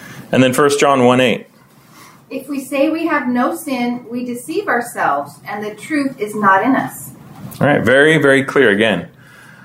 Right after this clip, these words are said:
Speaker 1: Uh, both positively and negatively, saying everyone sins on the one hand, and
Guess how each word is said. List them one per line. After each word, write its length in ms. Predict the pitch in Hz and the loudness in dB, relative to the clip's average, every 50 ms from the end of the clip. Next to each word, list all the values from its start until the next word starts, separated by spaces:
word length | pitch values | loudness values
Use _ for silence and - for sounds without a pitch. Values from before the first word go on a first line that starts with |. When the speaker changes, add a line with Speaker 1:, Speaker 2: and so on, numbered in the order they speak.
| - - _ - | -20 -20 _ -12
Speaker 1:
Uh, 300 | - 98 98 98 92 92 | -6 -2 -2 0 0 2
both 260 | 87 120 120 117 - - | 2 2 2 2 2 0
positively 720 | - 143 143 147 147 143 151 143 143 135 143 147 147 127 | 2 4 4 4 4 4 4 6 6 6 6 4 4 4
and 140 | 107 107 110 | 4 4 4
negatively, 640 | 117 127 127 131 131 127 123 123 127 127 127 127 123 | 4 4 4 4 4 4 4 4 4 4 4 4 2
saying 580 | - - 110 104 104 101 98 98 98 95 95 - - - - - | 2 2 2 4 4 4 4 4 2 0 -2 -6 -14 -20 -16 -4
everyone 540 | - 127 139 139 143 143 127 113 107 104 104 | 0 0 2 4 6 6 6 6 6 6 4
sins 800 | 101 - - 170 165 165 160 156 156 151 151 151 151 - - - | 4 4 4 4 4 4 6 6 6 6 6 4 2 0 0 0
on 140 | 98 90 95 | 2 2 4
the 80 | 98 104 | 4 4
one 200 | 127 147 156 151 | 4 4 4 4
hand, 440 | 147 147 139 139 135 131 127 104 | 4 4 4 2 2 2 4 4
and 220 | 95 92 90 87 | 2 2 0 -2